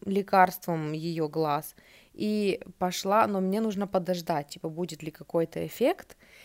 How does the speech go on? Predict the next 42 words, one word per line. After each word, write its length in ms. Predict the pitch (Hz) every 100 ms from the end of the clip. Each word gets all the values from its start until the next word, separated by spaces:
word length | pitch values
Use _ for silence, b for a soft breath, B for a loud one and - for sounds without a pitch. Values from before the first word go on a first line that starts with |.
| B -
и 400 | 208 208 185 165 _ _ _ _ _ _ _ -
я 160 | 220 240
пока 220 | 233 -
пошла 300 | 180 175 185
записывать 520 | 175 - 185 175 165
расклад, 560 | 165 165 - 196 294 233
да, 200 | 180 208
и 100 | 202
вот 220 | 165 180
сейчас 320 | - - 208 202
она 120 | 185
ходит 460 | - 214 254 262
вокруг 340 | 208 196 175 175
меня, 280 | 175 160 151
и 40 |
мало 220 | 160 170
того, 240 | - 180 185
что 160 | -
она 160 | 170 170
мне 200 | 170 170
мешается, 580 | 165 - 196 269 277 180
мало 180 | 170 165
того, 220 | 165 175
что 180 | - 165
она 140 | 160 165
сама 260 | 175 175
не 80 | 175
понимает, 440 | - 175 170 170 -
че 100 | 170
хочет, 440 | - 175 - -
и 20 |
не 80 | 175
может 240 | 175 170 -
найти 240 | 175 -
себе 220 | 170 180
места, 380 | 180 220 - 202
у 80 | 180
нее 200 | 175 220
еще 180 | 247 214
и 20 |
глаз 300 | 202 170 160
чешется. 500 | - - - -